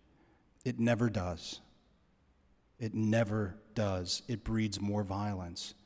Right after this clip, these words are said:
And I don't know what we can do about the world, but I know what we can do here.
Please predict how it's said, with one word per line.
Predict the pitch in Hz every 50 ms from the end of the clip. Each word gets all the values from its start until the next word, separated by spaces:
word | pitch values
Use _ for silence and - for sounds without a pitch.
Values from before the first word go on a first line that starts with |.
| - - - _ _ _ _ _ _ _ - - - - - - - - - - -
And | 127 131
I | 156 180
don't | 190 175
know | 151 143
what | 139 139 139 143
we | 147 139
can | 143 - 127 120
do | 131 139 139
about | 127 110 123 120 120 120 120 - 127 107 110
the | 113
world, | 107 113 135 147 143 117 98 92 98 101 101 - - - - - - - - - _ _ _ _ _ _ _ _ - _ _ _ _ _ _ _ _ _ _
but | - 123 123
I | 127 127
know | 131 165 196
what | 185 147 123
we | 117 120 113
can | - 117 110 101
do | 101 107 104 92
here. | - - - - 147 107 92 76 82 80 80 -